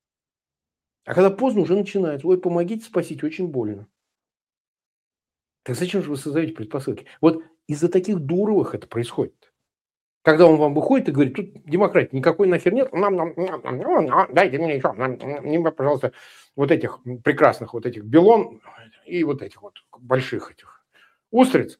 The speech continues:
Нам, нам, никакой демократии. Нам, нам, нам». Так ты поезжай, баланду покушай. И люди слушают, а он же как бы, ну, ну,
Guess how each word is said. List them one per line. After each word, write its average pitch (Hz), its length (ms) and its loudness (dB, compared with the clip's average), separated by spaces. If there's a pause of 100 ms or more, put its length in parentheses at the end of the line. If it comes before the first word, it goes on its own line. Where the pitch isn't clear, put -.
(120)
Нам, 160 300 -4
нам, 175 200 4
никакой 214 400 4
демократии. 143 460 2
Нам, 151 200 -2
нам, 117 240 -4
нам». 104 220 -14 (480)
Так 269 140 -8
ты 381 80 4
поезжай, 311 420 0
баланду 170 340 -2
покушай. - 480 -14 (2250)
И 165 60 6
люди 196 300 6
слушают, 160 520 4
а 123 80 4
он 120 160 2
же 104 100 -12
как 110 180 -4
бы, 95 120 -18
ну, 110 200 -12 (2250)
ну, - 160 -20